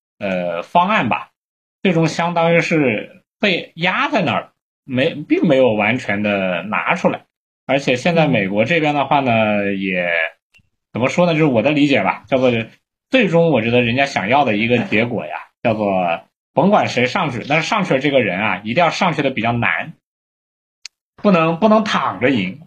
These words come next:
Speaker 1: 啊，就是，
Speaker 2: <laughs>
Speaker 1: 这，这就是他想要的效果。
Speaker 2: 这结果，这，这有，就有可能出现一个难过头了。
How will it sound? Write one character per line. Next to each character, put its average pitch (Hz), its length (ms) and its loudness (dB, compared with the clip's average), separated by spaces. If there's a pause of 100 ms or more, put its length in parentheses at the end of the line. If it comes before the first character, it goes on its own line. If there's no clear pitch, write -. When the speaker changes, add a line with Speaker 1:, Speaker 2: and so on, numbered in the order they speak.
(120)
Speaker 1:
啊， 104 360 2
就 98 140 -2
是， 160 360 2
Speaker 2:
<laughs> - 100 0
Speaker 1:
这， 262 160 -2
这 - 160 0
就 214 120 2
是 180 240 0
他 - 200 -4
想 165 140 -2
要 156 100 2
的 139 120 0
效 113 120 0
果。 - 140 -8 (100)
Speaker 2:
这 170 180 -2
结 170 200 2
果， 160 220 4
这， 170 180 -4
这 175 480 -2
有， 165 200 4
就 170 120 2
有 185 180 6
可 175 120 2
能 143 160 2
出 175 120 -2
现 170 220 4
一 147 80 2
个 151 220 6
难 135 220 4
过 185 120 6
头 127 140 2
了。 - 280 2